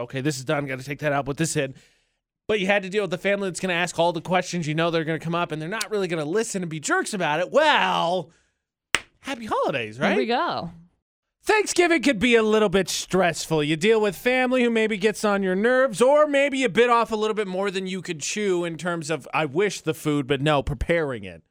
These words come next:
Speaker 2: Mm.
Speaker 1: A J McCall on V F X. And, uh, this is, again, yet another reminder. Thanksgiving's a week from tomorrow.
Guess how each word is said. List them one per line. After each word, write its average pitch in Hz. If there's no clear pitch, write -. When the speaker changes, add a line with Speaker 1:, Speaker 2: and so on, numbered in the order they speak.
Speaker 2:
Mm. 175
Speaker 1:
A 156
J 147
McCall 143
on 143
V 151
F 165
X. 165
And, 160
uh, 127
this 185
is, 185
again, 185
yet 175
another 208
reminder. 240
Thanksgiving's 214
a 226
week 180
from 180
tomorrow. 196